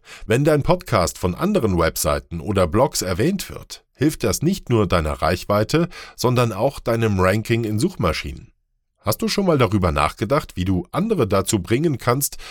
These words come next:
auf deine Webseite oder deinen Podcast zu verlinken? Nutze transkribierte Inhalte. Ein oft übersehener Punkt im Podcast seo ist das Thema Transkription.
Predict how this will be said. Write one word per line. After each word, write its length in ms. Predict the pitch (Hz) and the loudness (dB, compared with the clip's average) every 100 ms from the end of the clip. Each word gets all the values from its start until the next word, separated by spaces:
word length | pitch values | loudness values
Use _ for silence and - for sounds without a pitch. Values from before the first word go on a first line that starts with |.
| - | -16
auf 160 | - - | -14 -4
deine 240 | 85 73 | -2 0
Webseite 720 | 78 151 - 92 71 - 67 - | 2 2 0 0 0 -2 -10 -8
oder 260 | 90 82 71 | -6 -4 -4
deinen 380 | 73 69 69 | -6 -8 -12
Podcast 540 | - 107 - 95 85 - | -6 -6 -4 -2 -2 -2
zu 100 | 95 | -4
verlinken? 600 | - 73 76 - 180 214 _ _ _ _ _ _ _ _ - | -4 -4 -8 -6 -8 -8 _ _ _ _ _ _ _ _ 0
Nutze 420 | 165 - - 190 | 2 2 0 0
transkribierte 920 | - 110 110 - 95 90 131 - 117 | 2 0 0 -4 -4 -2 -2 0 -2
Inhalte. 640 | 98 92 62 - - - - _ _ _ _ _ - | 0 -6 -6 -8 -10 -10 -18 _ _ _ _ _ 0
Ein 220 | 117 123 - | 0 0 0
oft 240 | 180 - | -2 0
übersehener 640 | 170 123 110 117 196 165 | 0 2 4 4 2 2
Punkt 400 | 120 - 165 190 | 0 0 -2 -2
im 140 | 101 80 | -8 -4
Podcast 540 | 120 - 120 104 - | -4 -2 0 0 0
seo 300 | 104 110 110 | 0 2 2
ist 200 | 104 - | -2 -2
das 160 | 92 - | -2 0
Thema 380 | 98 92 87 85 | -2 0 0 0
Transkription. 1000 | - 80 80 - 90 - 85 - - | -4 -4 -4 -6 -8 -8 -10 -10 -14